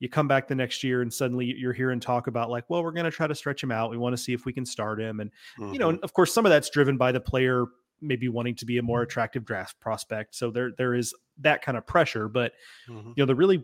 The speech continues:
Speaker 1: wasn't a lot of that with Gage Wood. He's, you know, back to, to being a closer. And the other thing is that, you know, Gabe Gakel is a really highly regarded freshman, a big part of that freshman class you alluded to, Mark, and, and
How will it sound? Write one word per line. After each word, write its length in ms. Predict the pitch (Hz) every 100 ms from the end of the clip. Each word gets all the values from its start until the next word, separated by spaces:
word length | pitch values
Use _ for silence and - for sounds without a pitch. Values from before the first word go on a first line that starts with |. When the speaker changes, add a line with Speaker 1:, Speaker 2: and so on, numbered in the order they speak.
| -
Speaker 1:
wasn't 360 | 123 139 160 160
a 60 |
lot 180 | 135 151
of 40 |
that 140 | 151 156
with 120 | 139
Gage 260 | 139 147 135
Wood. 280 | 160 208 -
He's, 220 | 131 117
you 80 | 123
know, 120 | 123
back 260 | 107 113 127
to, 140 | 139
to 160 | 120 123
being 260 | 120 123 127
a 60 |
closer. 400 | 120 123 151 175
And 240 | 165 143 139
the 80 |
other 100 | 147
thing 220 | 202 151 135
is 160 | 123
that, 220 | 123 120 - _ - _ _ _ _ _ 143
you 100 | 131
know, 300 | 127 131 -
Gabe 220 | 147 147
Gakel 440 | 135 180 139 123
is 160 | 123 -
a 120 | 104 101
really 260 | 120 156 147
highly 320 | - 127 160
regarded 400 | 139 147 160 147
freshman, 380 | 156 175 - 92
a 60 | -
big 180 | 139 147
part 200 | 147 143
of 20 |
that 160 | 143 117
freshman 340 | 143 139 139
class 300 | 123 143 131
you 100 | 135
alluded 320 | 120 139 165
to, 140 | 117 117
Mark, 300 | 110 123 123
and, 140 | 117 135
and 180 | 127